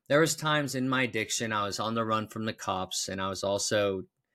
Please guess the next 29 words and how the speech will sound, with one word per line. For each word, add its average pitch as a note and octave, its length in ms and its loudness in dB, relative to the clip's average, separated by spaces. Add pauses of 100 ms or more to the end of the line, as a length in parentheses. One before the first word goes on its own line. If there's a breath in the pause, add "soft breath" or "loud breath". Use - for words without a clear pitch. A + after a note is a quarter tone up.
(160)
trying D#3 260 2
to A#2 60 0
start C3+ 380 4
some G#2 240 -4
businesses C3+ 920 2
and G2+ 200 -4
just A2 220 -4
the A#2 60 -2
chaos. B2+ 560 0
It's B2 160 -8
amazing D3+ 500 -2
the A2 80 -4
things A#2+ 260 -2
that A2 140 0
I G#2+ 80 2
actually A2+ 460 2 (300 soft breath)
was A2+ 160 -2
successful A#2 640 4
with G2+ 280 -4
in C3 180 2
the A2 100 0
midst G#2+ 320 -2
of F#2+ 80 -6
all G2+ 240 -2
that F#2 240 -4 (160)
crazy, F#2 640 -4
because G2 260 -10
I A#2+ 80 4
actually, B2 560 2